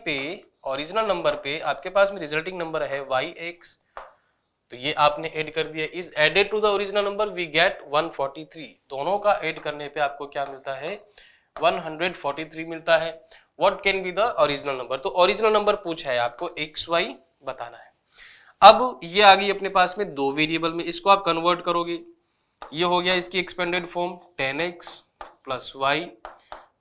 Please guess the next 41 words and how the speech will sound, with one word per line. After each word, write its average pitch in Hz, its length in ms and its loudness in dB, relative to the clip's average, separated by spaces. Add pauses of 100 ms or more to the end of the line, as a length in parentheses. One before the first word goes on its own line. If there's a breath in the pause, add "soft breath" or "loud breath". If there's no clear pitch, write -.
प्लस 185 380 4 (540)
टेन 165 320 0
वाई 175 320 4 (560)
प्लस - 720 -4
x 160 400 -4 (460 loud breath)
equals 196 480 0
to 208 80 -2 (400)
one 139 240 0
forty 160 320 -4
three। 165 160 -10 (420 soft breath)
एक्स 185 320 2
और 196 80 0
वाई 196 220 8
में 190 100 0
अपने 185 180 -2
पास 180 280 6
में 165 100 -2
रिलेशन 135 460 -6
है, 160 300 -8
x 185 240 -4
minus 180 340 -2
y 180 120 -2
equals 180 420 -8
to 220 80 -2 (520 soft breath)
three। 131 180 -8
तो 143 60 -6
या 160 160 8
तो 175 120 2
आप 180 280 10
x 151 220 -2
के 185 120 -2
लिए 190 160 -2
वैल्यू 185 260 0
निकालोगे, 180 480 2
यहां 165 340 -2
से 175 140 -8
मैं 175 160 0
क्या 165 140 4
कह 165 120 0
सकता 170 280 -6
हूं 170 200 -6